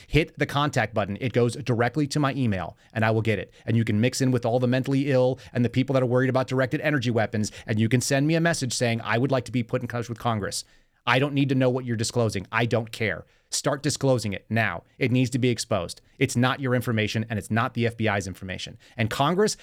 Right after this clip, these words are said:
you need to get off your ass, and you need to give an opportunity for people to disclose the things that are hidden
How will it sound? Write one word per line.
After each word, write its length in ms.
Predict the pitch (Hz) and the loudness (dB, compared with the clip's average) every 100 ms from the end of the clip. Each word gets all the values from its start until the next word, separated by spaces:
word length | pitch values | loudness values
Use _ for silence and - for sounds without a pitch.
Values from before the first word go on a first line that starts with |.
| - | -2
you 180 | 120 202 | 2 4
need 120 | 156 | 2
to 80 | 113 | 2
get 140 | 127 | 0
off 200 | 120 110 | 0 0
your 140 | 123 | 0
ass, 320 | 110 92 - - - | 0 -2 -6 -10 -4
and 140 | 127 127 | 2 4
you 100 | 139 | 4
need 160 | 156 | 4
to 80 | 123 | 2
give 180 | 117 120 | 2 2
an 120 | 113 | 0
opportunity 680 | 123 131 143 - 175 104 98 - | -2 -4 -2 0 0 0 -4 -6
for 100 | 139 | -4
people 300 | - 147 170 | 2 2 2
to 100 | 147 | 0
disclose 400 | 123 - 135 127 | -2 0 0 2
the 80 | 117 | -2
things 240 | 117 117 | 0 0
that 120 | 110 | 0
are 40 | 104 | -4
hidden 400 | - 147 160 | 0 0 0